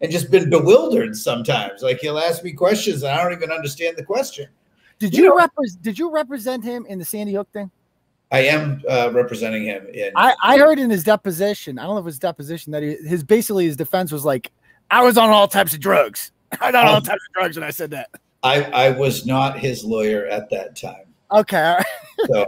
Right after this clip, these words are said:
Speaker 2: But it's a good excuse. I mean, if I was anything, but, I mean, I would
Speaker 1: I
Speaker 2: assume he was. <laughs> That's the
Speaker 1: I, you know, I,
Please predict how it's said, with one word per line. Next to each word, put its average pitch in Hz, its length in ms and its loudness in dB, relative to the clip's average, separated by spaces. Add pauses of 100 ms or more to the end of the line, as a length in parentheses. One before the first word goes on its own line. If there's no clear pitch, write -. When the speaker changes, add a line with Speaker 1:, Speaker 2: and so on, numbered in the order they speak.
Speaker 2:
But 359 100 2
it's - 140 -2
a 311 80 -2
good 285 140 -4
excuse. 175 520 -6
I 151 40 -10
mean, 160 180 -12
if 170 120 -10
I 185 140 0
was 180 160 -2
anything, 185 320 -2
but, 139 260 -4
I 190 60 2
mean, 196 220 0 (160)
I 254 120 6
would 240 80 8
Speaker 1:
I 208 40 6
Speaker 2:
assume 233 320 0
he 151 80 -2
was. 104 320 -10 (180)
<laughs> - 180 -12
That's - 200 -8
the - 100 -8
Speaker 1:
I, 135 160 2 (300)
you 151 40 6
know, 123 400 2
I, 127 360 0